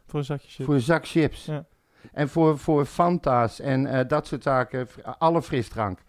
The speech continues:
Speaker 2: vier euro dertig. Daar haal je, geloof ik, twee of drie, misschien wel vier liter flessen bij, eh, bij de, bij de appie voor,
Speaker 1: Ja.
Speaker 2: zeg maar, bij wijze van spreken.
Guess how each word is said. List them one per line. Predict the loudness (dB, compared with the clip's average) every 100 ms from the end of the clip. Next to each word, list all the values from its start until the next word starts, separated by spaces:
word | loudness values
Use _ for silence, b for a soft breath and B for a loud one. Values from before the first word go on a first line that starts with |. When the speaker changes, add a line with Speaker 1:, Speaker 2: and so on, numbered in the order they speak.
| _
Speaker 2:
vier | _ -8 0
euro | 2 0 2
dertig. | 2 2 -6 -14 -18 _ _ _ _ _
Daar | 4
haal | 4 4
je, |
geloof | 2 2 2
ik, | -2
twee | 0 0 0
of | -2
drie, | -2 -2 -2
misschien | -2 -2
wel | -2 -4
vier | -6 -4 -2
liter | -4 -6 -4
flessen | 0 0 0 -8 b b b -6
bij, | 0 2 2
eh, | 2 4 4 4
bij | 2 4
de, | 2 4 2 0 -2
bij | -2
de | 0
appie | -2 -2 -4
voor, | 0 0
Speaker 1:
Ja. |
Speaker 2:
zeg | -2 -4
maar, | -2 -2
bij | -2
wijze | -2 -2 -6
van | -12
spreken. | -8 -10 -10